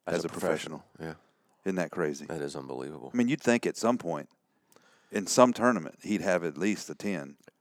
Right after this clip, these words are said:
Speaker 1: And you'd think that if there's a hole, then he might have a ten and it'd be number twelve at Augusta
Speaker 2: It was
Speaker 1: National.
Speaker 2: ugly, though. That's a good ten.
Speaker 1: Whew, that was a really good ten. <laughs>
Speaker 2: I mean, you gotta give him credit. He said, "I just played the wind wrong, hit it in the water, and then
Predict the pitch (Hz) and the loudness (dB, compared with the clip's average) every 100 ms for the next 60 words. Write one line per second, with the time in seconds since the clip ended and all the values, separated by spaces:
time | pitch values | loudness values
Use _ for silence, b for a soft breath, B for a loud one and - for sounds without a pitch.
0 | - 82 87 82 98 98 101 82 90 85 | -8 -6 -6 -4 -4 -2 -4 -4 -4 -4
1 | 82 90 82 85 80 76 78 87 82 76 | -2 -2 -2 -4 -4 -6 -4 -4 -4 -6
2 | 71 73 69 69 67 73 65 65 62 60 | -8 -8 -10 -12 -8 -6 -6 -8 -10 -8
3 | - 95 80 73 85 78 71 71 92 - | 0 0 2 0 0 -2 -2 0 0 2
4 | 120 87 95 110 73 _ - - - - | 0 0 -2 -2 -4 _ -8 -6 -6 -2
5 | 117 85 92 80 78 90 85 82 80 - | 0 0 -2 -4 -2 -2 -2 -2 -4 -2
6 | 98 73 76 73 - - B B B B | -4 -4 -6 -10 -12 -20 B B B B
7 | B B 110 95 - 107 120 110 110 110 | B B 0 0 4 6 6 6 4 6
8 | 131 127 117 104 - 110 104 90 85 90 | 6 6 2 0 6 8 8 6 2 4
9 | 85 90 98 98 - _ _ _ _ _ | 6 6 4 0 -6 _ _ _ _ _
10 | _ - 87 95 90 98 98 98 101 104 | _ 2 4 4 4 2 4 4 6 4
11 | 90 90 92 87 92 98 104 101 85 82 | 2 2 2 0 4 4 4 0 -4 -6
12 | 82 | -8